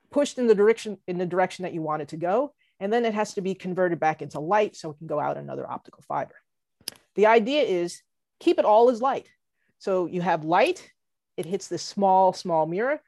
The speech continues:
The mirror turns and sends it to another optical fiber. So it's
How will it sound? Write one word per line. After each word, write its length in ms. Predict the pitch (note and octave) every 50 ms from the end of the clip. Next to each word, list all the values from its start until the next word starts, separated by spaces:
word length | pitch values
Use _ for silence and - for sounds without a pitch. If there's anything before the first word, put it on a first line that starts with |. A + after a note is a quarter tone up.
| _ _ _ _ -
The 60 | E3
mirror 240 | E3+ F#3 F#3+ F3+ E3
turns 640 | - - - - A#3+ A#3+ B3+ C#4 D#4+ F4 E4+ - - _ _ _ _ _ _
and 140 | F#3+ F#3 F#3
sends 240 | - - G3+ G3+ F#3
it 100 | F#3 F#3
to 100 | - F#3+
another 300 | F3 E3 D#3+ D#3+ D#3 -
optical 380 | - B2 - - - - - -
fiber. 420 | - - A#2+ A2+ - - - _ _ _ _ _ _ _ _ _ _ _ - - _ _ _ _ _ _ _ _
So 220 | - - F3+ E3
it's 240 | D#3+ D#3 - -